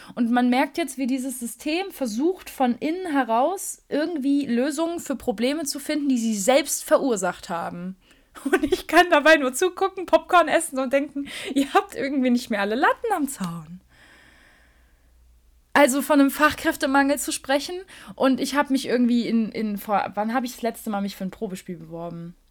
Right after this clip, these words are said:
Ich glaub zweitausendzweiundzwanzig, einundzwanzig, einundzwanzig hab ich aufgehört mit Probespielen. Einundzwanzig hab ich mich beworben. Es waren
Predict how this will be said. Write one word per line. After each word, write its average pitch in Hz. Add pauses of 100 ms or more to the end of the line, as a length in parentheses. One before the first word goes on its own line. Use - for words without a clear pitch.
(160)
Ich -
glaub 202
zweitausendzweiundzwanzig, 180
einundzwanzig, 143
einundzwanzig 196
hab 180
ich -
aufgehört 170
mit 170
Probespielen. -
Einundzwanzig 233
hab 214
ich 190
mich 196
beworben. 180 (380)
Es -
waren 208